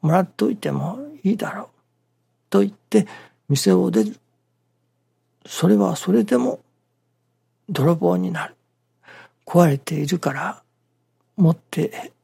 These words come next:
持ち出してよい。ただで黙って持ち出してよいというものではないということですね。一旦そのお店に入ったからには、どういう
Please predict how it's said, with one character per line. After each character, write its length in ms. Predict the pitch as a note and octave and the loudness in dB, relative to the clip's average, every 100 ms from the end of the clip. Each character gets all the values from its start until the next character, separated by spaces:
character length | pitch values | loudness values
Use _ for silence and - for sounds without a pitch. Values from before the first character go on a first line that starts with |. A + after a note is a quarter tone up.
| - | 0
持 140 | D3+ | 0
ち 160 | - F#3+ | 0 0
出 120 | - | -2
し 80 | - | -2
て 160 | - | -4
よ 140 | - A3 | -2 -2
い。 80 | - _ _ _ _ | -6 _ _ _ _
た 120 | - D3+ | -2 0
だ 120 | C#3+ | 0
で 160 | - - _ _ _ _ | -2 -6 _ _ _ _
黙 220 | D#3 E3 E3+ | 2 2 2
っ 40 | |
て 220 | _ E3 | _ -4
持 140 | D3+ E3 | -2 -2
ち 160 | - | -2
出 120 | F3+ | -2
し 100 | D#3+ | -2
て 140 | - - | -4 -4
よ 160 | G2+ | -4
い 80 | - _ _ - | -6 _ _ -2
と 180 | E3 | 2
い 120 | E3 G#3 | 2 2
う 60 | |
も 160 | A#3+ C4 | 0 -2
の 160 | B3+ | -2
で 100 | G#3 | 0
は 200 | B3 - G3 | 0 0 0
な 180 | E3 | -2
い 120 | A3+ F3+ | -2 -4
と 180 | D#3 | -4
い 180 | D3+ - | -4 -4
う 240 | - - B3+ | -6 -12 -12
こ 140 | - | -12
と 140 | - G#3 | -12 -14
で 100 | - | -14
す 160 | - | -10
ね。 260 | D#3 G3+ G3+ _ _ _ _ _ _ _ _ _ - - _ | -8 -6 -8 _ _ _ _ _ _ _ _ _ -20 -20 _
一 100 | D#3+ | -4
旦 300 | - - C#3 D3+ | -4 -2 0 0
そ 140 | D3 | 2
の 180 | C#3+ E3 | 0 2
お 60 | D3+ | 0
店 300 | D3 D3+ D3+ | 0 0 2
に 240 | D#3+ - - _ | 2 -2 -10 _
入 200 | - F3 | -2 -2
っ 60 | D#3+ _ _ - | -2 _ _ -4
た 200 | - - _ - | -4 -4 _ -4
か 140 | - | -2
ら 120 | - | 0
に 160 | G3+ D#3 | -2 -4
は、 240 | - - _ _ _ _ _ _ _ _ _ _ _ - | -4 -8 _ _ _ _ _ _ _ _ _ _ _ 4
ど 180 | E3+ | 6
う 60 | C#3+ | 6
い 400 | C3 C3 G2 | 2 -2 -4
う 80 | G2+ | -8